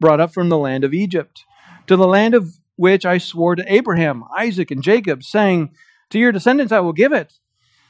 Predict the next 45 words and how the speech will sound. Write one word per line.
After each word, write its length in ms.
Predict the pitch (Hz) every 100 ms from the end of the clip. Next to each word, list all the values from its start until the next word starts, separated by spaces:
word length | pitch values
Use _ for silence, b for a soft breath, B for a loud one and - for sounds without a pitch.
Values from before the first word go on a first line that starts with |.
| _
I 60 | 190
will 140 | 214
send 320 | 208 240 262
an 140 | 233 220
angel 440 | 214 269 320 233 175
before 440 | 165 - 214 277
you, 220 | 202 160
and 140 | 175 185
I 160 | 208
will 160 | 214 196
drive 420 | 156 220 254 190
out 280 | 202 294 208
the 80 | 180
Canaanite, 580 | 208 269 262 165 139 151 -
the 160 | 170
Amorite, 440 | 196 269 233 156 147
the 60 |
Hittite, 400 | 151 269 233 170
the 80 | 143
Perizzite, 480 | 135 277 226 180 151
the 80 | 165
Hivite, 380 | 254 240 170 165
and 100 | 160
the 40 |
Jebusite. 720 | 180 - 277 - 139 110 _ _ b b b b b b 151
Go 240 | 226 202
up 180 | 262 -
to 220 | 254 240 185
a 100 | 165
land 340 | 175 170 156
flowing 240 | 208 190
with 140 | 156 139
milk 260 | 165 185
and 140 | 165 135
honey, 260 | 214 220
for 180 | 143 165
I 280 | 147 175 247
will 240 | 220 196
not 240 | 196 190 165
go 220 | 170 165
up 140 | 175
in 120 | 185 156
your 100 | 147
midst, 300 | 220 233 -
because 720 | 165 - 320 302 233 233